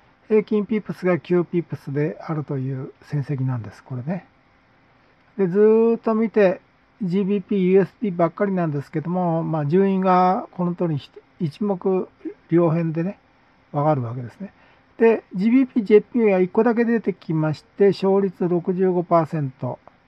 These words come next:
投資数が二十五円の二十五個ですね、っていう意味ですね。で、平均ピップスが、利益のピップスが十七点、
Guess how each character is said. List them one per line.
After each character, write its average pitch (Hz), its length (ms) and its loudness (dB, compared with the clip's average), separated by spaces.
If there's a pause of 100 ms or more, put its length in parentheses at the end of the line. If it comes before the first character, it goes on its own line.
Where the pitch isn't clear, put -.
(500)
投 175 180 2
資 175 220 -4
数 175 180 -2
が 160 120 2
二 175 240 2
十 170 200 2
五 160 220 2
円 175 140 2
の 143 100 0
二 175 240 -2
十 180 140 0
五 202 120 0
個 151 140 -8
で 131 80 -10
す - 100 -16
ね、 185 120 -4
っ - 20 -8
て - 180 -10
い 147 60 -2
う - 20 -2
意 - 40 -2
味 143 100 -6
で 127 80 -12
す - 80 -16
ね。 190 160 -6 (520)
で、 226 100 4
平 254 200 6
均 269 220 0
ピ - 100 -20
ッ - 100 -20
プ - 100 -20
ス - 80 -20
が、 190 300 6
利 196 140 4
益 180 160 2
の 185 140 -2
ピ 180 160 -6
ッ - 20 -10
プ - 100 -16
ス - 80 -6
が 160 100 2
十 165 180 0
七 160 300 0
点、 139 680 -6